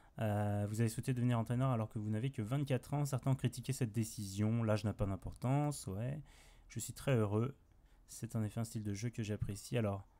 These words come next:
portez sur l'offensive. On va essayer, on va essayer, hein. Euh,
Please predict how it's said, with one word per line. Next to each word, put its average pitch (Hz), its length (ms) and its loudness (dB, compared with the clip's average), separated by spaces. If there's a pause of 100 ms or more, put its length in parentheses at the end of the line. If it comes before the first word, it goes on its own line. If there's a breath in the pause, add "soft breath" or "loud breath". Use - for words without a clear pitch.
(160)
portez - 240 2
sur 123 180 2
l'offensive. 113 560 0
On 101 80 2
va 127 140 8
essayer, 160 400 4
on 104 80 4
va 101 120 2
essayer, 131 360 2
hein. 113 180 2 (2000)
Euh, 104 800 -4